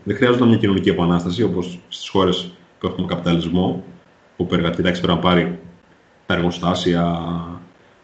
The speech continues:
να εθνικοποιήσει την οικονομία κλπ. Η οικονομία ήταν ήδη εθνικοποιημένη. Αυτό που υπήρχε, το πρόβλημα που υπήρχε ήταν ότι υπήρχε ένας καρκίνος σε αυτή την κοινωνία, η γραφειοκρατία,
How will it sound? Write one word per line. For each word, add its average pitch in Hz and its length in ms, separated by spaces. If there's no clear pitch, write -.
να 90 100
εθνικοποιήσει 90 560
την 90 100
οικονομία 87 300
κλπ. 82 240
Η 98 140
οικονομία 101 440
ήταν 139 180
ήδη 151 140
εθνικοποιημένη. 85 800
Αυτό 98 240
που 127 100
υπήρχε, 123 580
το - 100
πρόβλημα 131 300
που 107 80
υπήρχε 160 200
ήταν 156 140
ότι 147 100
υπήρχε 165 520
ένας 135 300
καρκίνος 101 540
σε 87 60
αυτή 87 120
την 87 80
κοινωνία, 87 680
η 95 80
γραφειοκρατία, 87 800